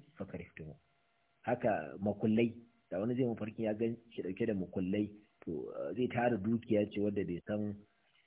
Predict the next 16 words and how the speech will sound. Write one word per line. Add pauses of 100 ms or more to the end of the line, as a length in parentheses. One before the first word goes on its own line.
(120)
alherinta
da
rashin
alherinta
ba,
irin
kamar
yadda
Allah
ya
ba
da
labari
game
da
Karuna